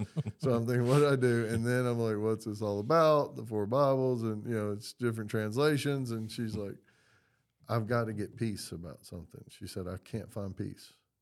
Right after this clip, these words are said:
And, and sh-, we had talked about that for a few weeks. And, um, she did a couple things that she thought were not, you know, we're gonna bring that, that peace, and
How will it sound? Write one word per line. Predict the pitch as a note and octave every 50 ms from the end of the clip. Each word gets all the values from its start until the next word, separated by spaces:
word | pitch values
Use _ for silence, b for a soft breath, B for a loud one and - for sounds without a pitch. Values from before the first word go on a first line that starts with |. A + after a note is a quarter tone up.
| _ _ _ -
And, | G2+ F#2+ F#2 F#2 F#2 - -
and | B2+ A#2+ A#2+ A#2+ A#2
sh-, | -
we | F3 F#3 G3
had | E3 -
talked | - C#3+ C#3 B2+ -
about | A#2 A2+ G2+ G2
that | - A2 G#2 G2 - -
for | - A2+ G#2 G#2
a | G2+
few | - - A2+ G#2+ G#2
weeks. | G#2+ A#2 C3 B2+ G2+ - - - -
And, | F#2+ F#2 F#2 F2+ F2+ - _ _ _ _ _ _ _ _ _ _ _ _ - - - - -
um, | G#2 G#2
she | G2+ - B2 A#2+
did | A2+ B2+ B2 A#2
a |
couple | A#2+ - B2+ G#2+ F2+ A2
things | - A#2+ A2+ A#2+ A#2 G#2+
that | G2 -
she | - A#2+
thought | G#2 - - G2+ G#2+ A2 -
were | - A2 G#2 G2+ G2 F#2 - _ _ _ _ _ _ _ _ _ _ _ _ _ _ _ _ _ _ _ _ -
not, | G#2+ G2 G2 G2 G2 F#2 - - _ _
you | - A#2 G#2+
know, | G2
we're | F#2+ F#2+ G2
gonna | G#2+ A2 G#2 G2+ F#2+
bring | F2+ F2 F#2+ G#2 G2+ G2 F#2+
that, | G2 G2 G2 F2+ - _ _ -
that | G#2 G2 F#2 - _ _
peace, | - A#2+ A2+ A2+ B2 A#2+ - - - - -
and | - G2+ F#2+ F2+ F2 F2 F#2